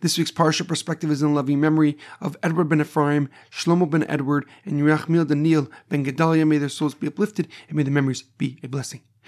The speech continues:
This week's Parsha Perspective is dedicated by the Hess family in honor of the safety and security of the Jewish people worldwide. This week's Torah portion is Parshas Pinchas, a role to play. Our Parsha begins with Pinchas, the grandson of Aaron HaKohen,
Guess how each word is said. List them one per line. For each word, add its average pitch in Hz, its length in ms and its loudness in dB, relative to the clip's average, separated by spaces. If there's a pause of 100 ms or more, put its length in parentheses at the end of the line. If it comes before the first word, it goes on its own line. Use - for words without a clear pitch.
(140)
This 214 160 0
week's - 120 0
Parsha 190 300 -2
Perspective 165 380 -4
is 131 60 -6
dedicated 160 460 0
by 139 100 0
the 135 100 -4
Hess 135 180 -4
family 165 480 2 (160)
in - 120 -2
honor 185 260 4
of 160 120 -4
the 139 60 -4
safety 208 440 -4
and 175 120 -6
security 151 420 0 (220)
of - 100 -10
the 139 60 -4
Jewish 170 320 0
people 156 420 0 (160)
worldwide. 135 540 -6 (500)
This 208 160 0
week's - 160 -2
Torah 202 220 2
portion 208 320 0
is 202 240 0 (240)
Parshas 208 360 2
Pinchas, 175 420 -2 (180)
a 175 60 4
role 143 280 2
to - 140 -14
play. 127 300 -4 (1000)
Our 190 200 6
Parsha 214 400 0
begins 135 540 0 (160)
with 175 180 0
Pinchas, 196 360 2
the 180 100 -6
grandson 190 500 2
of 165 120 0
Aaron 185 260 2
HaKohen, 170 480 2